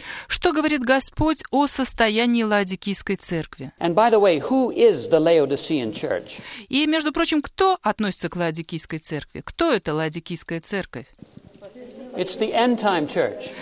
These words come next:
Speaker 1: Это церковь последнего времени.
Speaker 2: That means that we are a part of that end time church, that Laodicean church.
Speaker 1: И мы с вами являемся частью церкви последнего времени. Значит, мы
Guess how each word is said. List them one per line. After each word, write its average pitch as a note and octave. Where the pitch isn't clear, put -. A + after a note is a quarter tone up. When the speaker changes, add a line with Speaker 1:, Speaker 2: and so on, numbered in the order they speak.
Speaker 1:
Это D#4+
церковь D#4+
последнего B3
времени. D#3
Speaker 2:
That F3+
means G3
that E3+
we E3+
are F3+
a A#2
part E3
of E3+
that E3+
end F#3
time G3+
church, G#3+
that D3
Laodicean E3+
church. -
Speaker 1:
И G#3
мы C4+
с -
вами C#4+
являемся B3+
частью G#3
церкви G3+
последнего E3
времени. G#3+
Значит, -
мы E4+